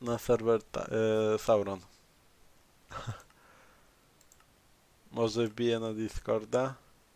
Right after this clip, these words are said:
A, czyli to w sumie jest normalne drewno, takie jakie jest każde. Nie wyróżnia się kompletnie niczym. O, ono ma pięćdziesiąt, pięćdziesiąt zastosowań.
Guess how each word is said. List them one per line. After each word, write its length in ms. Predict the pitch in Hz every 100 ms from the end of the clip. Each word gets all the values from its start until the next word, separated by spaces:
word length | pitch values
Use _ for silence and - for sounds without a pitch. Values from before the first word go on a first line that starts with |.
| _ - - - - - _ _ -
A, 140 | 139
czyli 240 | - 135 127
to 140 | 131
w 40 |
sumie 240 | - 135 131
jest 200 | 123 -
normalne 560 | 123 120 123 120 110
drewno, 460 | 101 - 117 110 107
takie 300 | - 110 -
jakie 280 | 110 104 110
jest 260 | 107 - -
każde. 600 | 117 107 104 98 104 101 - - - - - - - - _ -
Nie 80 | 110
wyróżnia 460 | 104 110 113 107 107
się 160 | -
kompletnie 760 | - 107 - 113 107 - 110 110
niczym. 580 | 110 101 - 107 104 104 - - - - - - - - _ _ - _ - - - - _
O, 140 | 143
ono 180 | 117 117
ma 120 | 110
pięćdziesiąt, 580 | 104 113 107 95 113 110 - -
pięćdziesiąt 600 | 113 110 107 107 110 104
zastosowań. 800 | 107 104 - 101 107 101 104 101